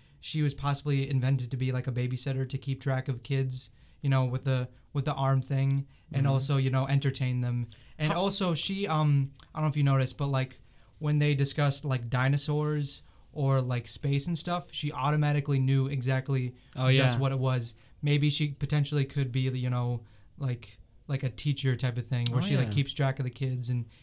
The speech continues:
Speaker 1: teaches them stuff.
Speaker 2: Question about, I don't know, you, I mean, you don't know this, but about Apple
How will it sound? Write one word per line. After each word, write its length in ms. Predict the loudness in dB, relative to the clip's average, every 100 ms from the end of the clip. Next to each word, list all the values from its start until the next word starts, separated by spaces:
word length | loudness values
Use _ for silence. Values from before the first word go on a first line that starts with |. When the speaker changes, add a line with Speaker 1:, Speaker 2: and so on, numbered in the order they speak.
| -8
Speaker 1:
teaches 320 | 0 0 0
them 120 | -2 -4
stuff. 400 | -6 -10 -14 -20 -20 -20 -20 -14
Speaker 2:
Question 440 | -2 0 0 2 4
about, 340 | 4 2 4
I 60 | 4
don't 120 | 4
know, 60 | 2
you, 200 | -2 -6 -6
I 80 | -4
mean, 120 | 0
you 100 | 0
don't 120 | 0
know 120 | 0 0
this, 240 | -2 -6
but 360 | -6 -6 -6 -6 -2
about 360 | 2 4 4
Apple 520 | 2 0 0 0 0